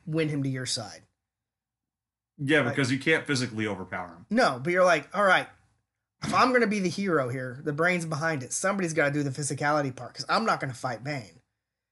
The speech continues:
Speaker 2: Right?
Speaker 1: You can turn into anything and anyone. If anyone here is gonna have a chance
Speaker 2: It'd
Speaker 1: at
Speaker 2: be
Speaker 1: taking
Speaker 2: you.
Speaker 1: on Bane, it's gonna be Clayface.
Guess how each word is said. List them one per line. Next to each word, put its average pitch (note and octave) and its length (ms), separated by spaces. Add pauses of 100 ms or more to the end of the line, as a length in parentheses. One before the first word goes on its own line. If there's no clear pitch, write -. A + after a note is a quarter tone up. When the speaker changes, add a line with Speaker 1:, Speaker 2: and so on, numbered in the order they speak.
Speaker 2:
Right? A2 320
Speaker 1:
You D4+ 160
can A3+ 160
turn G3 220
into E3+ 320
anything C#4+ 540
and C4+ 80
anyone. A#3 580 (760)
If E3+ 180
anyone D4+ 380
here B3+ 200
is A3 100
gonna G#3+ 160
have G3+ 100
a F3+ 60
chance - 920 (220)
Speaker 2:
It'd A#2+ 160
Speaker 1:
at F3 100
Speaker 2:
be - 60
Speaker 1:
taking G3 280
Speaker 2:
you. F#3 60
Speaker 1:
on G3+ 180
Bane, D3+ 560 (420)
it's F#3 200
gonna G3 200
be E3 120
Clayface. E3 760